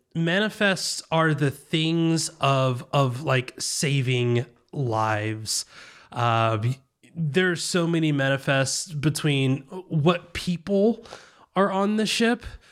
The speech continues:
um, who's supposed to be on the ship, um, what contents are supposed to be on the ship. Um,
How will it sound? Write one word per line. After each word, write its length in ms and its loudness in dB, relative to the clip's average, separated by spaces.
um, 380 2
who's 200 2
supposed 320 0
to 60 -8
be 160 0
on 160 0
the 100 4
ship, 360 0
um, 520 2
what 640 0
contents 760 -2
are 80 2
supposed 460 0
to 60 -2
be 200 0
on 300 0
the 80 2
ship. 400 2
Um, 760 0